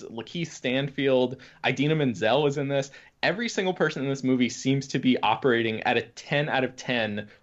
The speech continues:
on the volume scale at all times. It's just like everyone is screaming their way through this thing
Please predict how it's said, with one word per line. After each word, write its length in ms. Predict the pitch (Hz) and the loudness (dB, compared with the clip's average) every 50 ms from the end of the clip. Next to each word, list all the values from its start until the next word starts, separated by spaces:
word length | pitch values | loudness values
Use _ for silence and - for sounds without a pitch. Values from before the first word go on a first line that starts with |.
| _ _ - | _ _ 2
on 160 | 127 127 131 | 2 2 2
the 60 | 131 | 0
volume 480 | 117 - 127 117 117 127 120 113 110 107 | 0 2 2 2 2 2 0 -4 -6 -10
scale 560 | - - - 117 107 107 107 95 104 - - | -12 -6 -2 0 0 2 2 0 0 -2 -2
at 180 | - 131 131 - - | -2 -2 -2 -2 -2
all 220 | 127 127 127 127 | 0 2 2 2
times. 420 | - - - 123 113 107 82 104 135 | 0 0 -2 -2 -2 -2 -4 -6 -6
It's 100 | 156 147 | -8 -6
just 200 | - 175 151 - | -6 -4 -2 0
like 160 | 147 135 - _ - | -2 -2 -2 _ -2
everyone 500 | - 151 160 170 170 170 165 160 151 147 | -2 0 2 2 2 4 4 2 2 2
is 220 | 87 117 127 123 | 2 0 0 0
screaming 720 | - - - - - - 143 131 135 147 160 165 160 156 147 | -2 -6 -10 -8 -2 0 2 2 2 2 2 2 2 2 4
their 160 | 139 131 127 | 4 6 6
way 180 | 123 123 120 117 | 6 6 6 4
through 280 | 120 - 135 123 120 | 2 0 0 0 2
this 180 | 120 120 120 - | 2 0 0 0
thing 360 | - 110 107 104 98 98 98 | 0 2 2 2 0 -2 -6